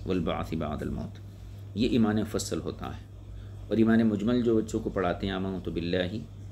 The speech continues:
कमा हुवा बि अस्माइहि व सिफ़ातिहि व क़बिलतु जमीअ अहकामी", ये ईमान मुजमल हो जाता है। तो ईमान मुजमल को कैसे कहेंगे? "मैं अल्लाह पर ईमान लाया", यानी आमन्तु बिल्लाहि, और उन तमाम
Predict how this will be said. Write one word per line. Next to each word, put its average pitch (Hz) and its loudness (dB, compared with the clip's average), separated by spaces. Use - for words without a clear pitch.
कमा 101 2
हुवा 98 4
बि 85 4
अस्माइहि 95 -2
व 101 -2
सिफ़ातिहि 92 -4
व 95 -2
क़बिलतु 101 0
जमीअ 85 0
अहकामी", - -6
ये 135 6
ईमान 107 2
मुजमल 101 -4
हो - -8
जाता - -12
है। - -14
तो - -4
ईमान 131 6
मुजमल 127 4
को 123 0
कैसे 110 0
कहेंगे? 80 -2
"मैं 113 4
अल्लाह 101 4
पर 95 0
ईमान 82 0
लाया", 69 -2
यानी 98 0
आमन्तु 90 -2
बिल्लाहि, 62 -4
और 107 4
उन 113 2
तमाम 117 4